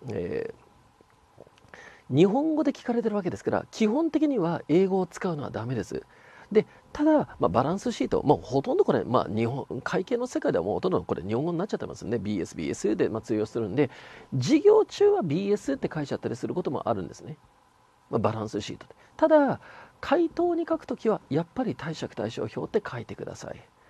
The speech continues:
貸借対照表ですね。ただ、授業をやってるときは、まあ、こ-、これ結構大変なんですよ。漢字五文字ですから。で、しかも一個一個の漢字が結構めんどくさいので、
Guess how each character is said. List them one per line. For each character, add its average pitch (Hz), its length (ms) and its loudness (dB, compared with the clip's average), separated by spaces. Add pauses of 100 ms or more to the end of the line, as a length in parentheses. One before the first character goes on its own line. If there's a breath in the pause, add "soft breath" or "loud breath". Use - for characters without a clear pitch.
(200 soft breath)
貸 110 220 -8
借 - 160 -16
対 - 160 -12
照 - 120 -12
表 - 260 -12
で - 40 -18
す - 100 -20
ね。 120 160 -14 (1000 soft breath)
た 269 100 2
だ、 233 120 4 (300 loud breath)
授 135 260 0
業 480 120 10
を 392 80 4
や 117 100 4
っ 113 60 -8
て - 100 -4
る 151 100 2
と 165 120 -4
き 135 100 0
は、 120 240 2
ま 117 120 2
あ、 - 40 0
こ-、 - 240 -2
こ - 100 -4
れ 156 60 -2
結 - 220 -2
構 - 100 4
大 202 140 -4
変 240 80 -6
な 269 80 -2
ん - 20 -2
で - 40 -4
す - 40 -2
よ。 - 140 2
漢 175 240 -2
字 156 160 0
五 147 120 4
文 147 120 2
字 92 100 -4
で 78 80 0
す - 60 -8
か - 80 -2
ら。 92 100 -4
で、 110 140 0
し - 80 -8
か 135 100 -2
も 107 100 -4
一 131 160 2
個 196 120 4
一 165 60 2
個 170 100 2
の 92 80 0
漢 110 180 -4
字 117 60 -4
が 101 100 0
結 - 140 -6
構 95 80 0
め 87 120 -4
ん 104 40 -6
ど 104 80 -8
く - 20 -16
さ 69 140 -4
い - 20 -8
の 69 140 -8
で、 90 160 -4